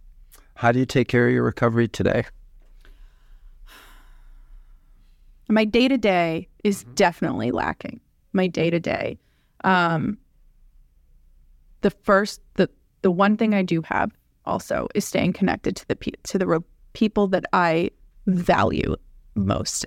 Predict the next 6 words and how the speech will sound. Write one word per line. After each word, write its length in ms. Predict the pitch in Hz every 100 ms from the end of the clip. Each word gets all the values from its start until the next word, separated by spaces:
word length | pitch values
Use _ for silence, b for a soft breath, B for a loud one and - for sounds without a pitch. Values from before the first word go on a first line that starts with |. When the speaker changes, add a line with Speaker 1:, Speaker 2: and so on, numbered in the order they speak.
| -
Speaker 2:
in 100 | 190
my 100 | -
recovery. 680 | 92 - - - - - -
Speaker 1:
Mm-hmm. 300 | - - -
Speaker 2:
Um, 440 | 190 180 156 - 208
still 340 | - - -